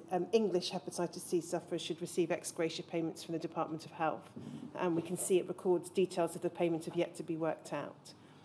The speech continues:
Now, um, I'm, I'm going to ask you w-, why you took that decision a, a little later. Uh, um, what I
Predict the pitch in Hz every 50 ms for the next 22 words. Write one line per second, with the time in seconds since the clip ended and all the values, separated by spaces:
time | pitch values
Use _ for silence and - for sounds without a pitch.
0 | - - - - - - - 214 202 196 - - - - - - - - - -
1 | - - - 214 214 - - - - - 220 214 208 - 233 226 196 175 226 262
2 | - 247 254 247 240 240 - - 233 196 190 208 196 - 196 196 220 214 214 202
3 | 196 196 185 - - 180 - 196 180 - 208 - - 208 185 - 190 180 175 180
4 | 180 - - - - - - - - - - - 220 - 214 214 214 208 - 196
5 | 196 196 185 160 - - - 160 - 147 - - - - - - - - - -
6 | - - - - 202 196 - - 226 233 233 - - - - - - - - -
7 | - - - - - - 202 - - 262 240